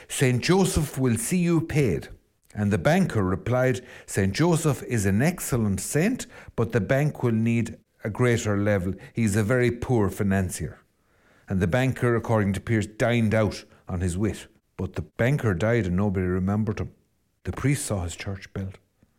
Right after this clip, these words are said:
Now, Pearse would be telling that, obviously, because they were, as they saw it, bringing to birth a nation. Now, you're right to be afraid of your own vision. You're right to be afraid of what it will cost. You're right to be afraid of the destructive power of the Holy Spirit,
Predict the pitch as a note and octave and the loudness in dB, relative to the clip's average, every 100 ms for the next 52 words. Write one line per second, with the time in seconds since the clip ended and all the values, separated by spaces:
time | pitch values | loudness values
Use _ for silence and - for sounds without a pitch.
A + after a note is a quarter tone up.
0 | _ _ _ _ _ _ - G2+ G2 C3 | _ _ _ _ _ _ -4 -4 0 2
1 | B2 - - F#2+ F2+ - A#2+ A#2 G2+ G2 | 2 0 -6 -4 -4 0 0 2 2 0
2 | G2 G2+ G2+ G2 - G2+ - F#2+ E2+ G#2+ | 0 0 -2 -2 -4 -6 -4 -8 -2 -2
3 | G2 F#2+ E2+ - _ F#2+ F2 G2 F2 G2+ | 0 -2 -4 -16 _ -10 -6 -6 -4 -4
4 | G2 F#2+ - - - G#2 G2 F#2 E2+ - | -4 -8 -16 -20 -6 0 2 0 -4 -10
5 | F#2 G2 E2+ - E2+ E2+ D#2 - - _ | -4 -4 -4 -8 -8 -8 -10 -16 -20 _
6 | _ _ _ - - - A#2 E2 - _ | _ _ _ -20 -10 0 0 0 -6 _
7 | _ _ _ _ - F2 A2+ G#2+ A2 D3 | _ _ _ _ -12 0 2 4 4 2
8 | D#3 A#2+ A#2+ G#2+ - A2+ G#2 G2 G2 F#2 | 0 -2 0 0 0 0 2 0 0 0
9 | F#2 F2+ F2 F#2+ F#2+ G#2+ G#2 _ _ - | 0 -2 -2 -2 -2 -6 -12 _ _ -2
10 | F#2+ G2 A#2+ A#2+ - G#2 G2 G#2 F#2 - | 0 2 0 -2 -4 -4 0 -2 -2 -4
11 | G2 F2 F2+ F2 - A2 C3+ - - - | -6 -4 -6 -8 -4 -4 -4 -10 -18 -20
12 | - F#2+ E2+ A2+ B2 - - G2+ - A2+ | -4 -2 0 0 -2 -4 -2 -2 0 0
13 | G2 F2 F#2 E2+ - C#3+ C3+ - A2 - | 0 -4 -6 -6 -4 -4 -4 -6 -8 -8
14 | - A#2 A2+ G#2+ F2+ G#2 F#2+ G2 F2+ - | -4 0 2 0 -2 -4 -2 -2 -2 -6
15 | - A#2 C#3 | -2 -2 -2